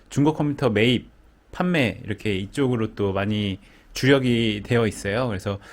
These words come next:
블로그를 운영하다 보니까 컴퓨터 매입이 좀 다수 있거든요. 그래서 오늘 좀 뭐뭐가 들어왔는지 좀 그냥 소개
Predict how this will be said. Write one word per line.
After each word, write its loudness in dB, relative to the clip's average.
블로그를 4
운영하다 2
보니까 -2
컴퓨터 -2
매입이 0
좀 -4
다수 -4
있거든요. -4
그래서 -2
오늘 2
좀 0
뭐뭐가 4
들어왔는지 0
좀 -4
그냥 -2
소개 2